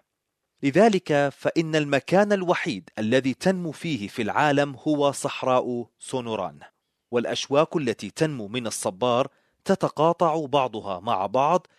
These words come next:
للتخفيف من حدة الريح لئلا تعصف بها وتخلعها.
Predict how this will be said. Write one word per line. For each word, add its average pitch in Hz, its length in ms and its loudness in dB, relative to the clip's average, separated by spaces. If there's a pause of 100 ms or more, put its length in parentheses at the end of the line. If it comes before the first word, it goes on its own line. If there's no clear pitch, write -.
(200)
للتخفيف 156 800 0
من 123 300 -4
حدة 147 440 -2
الريح 117 440 -2 (260)
لئلا 113 640 2 (160)
تعصف 120 460 -2
بها 98 340 -4
وتخلعها. 90 840 -8